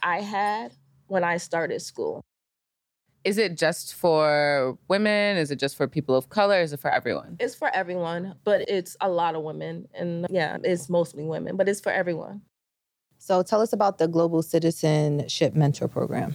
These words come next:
Speaker 1: So the Global Citizen Mentorship Program basically helps content creators create content, showing all my tips and tricks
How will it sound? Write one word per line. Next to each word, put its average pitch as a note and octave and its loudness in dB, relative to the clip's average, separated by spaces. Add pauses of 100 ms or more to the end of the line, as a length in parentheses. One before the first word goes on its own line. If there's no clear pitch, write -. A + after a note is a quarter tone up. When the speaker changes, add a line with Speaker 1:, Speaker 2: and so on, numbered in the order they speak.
Speaker 1:
So A#3 -4
the G#3+ -4
Global A3+ 0
Citizen B3+ -4
Mentorship G#3+ -4
Program G3 0
basically G3 -2 (220)
helps - -2
content A3+ -4
creators F3+ -2 (260)
create A#3+ 0
content, F3 -4 (240)
showing A3+ 0 (160)
all G3+ 2
my G#3+ -2
tips G#3 -8
and G3 -4
tricks G3 -4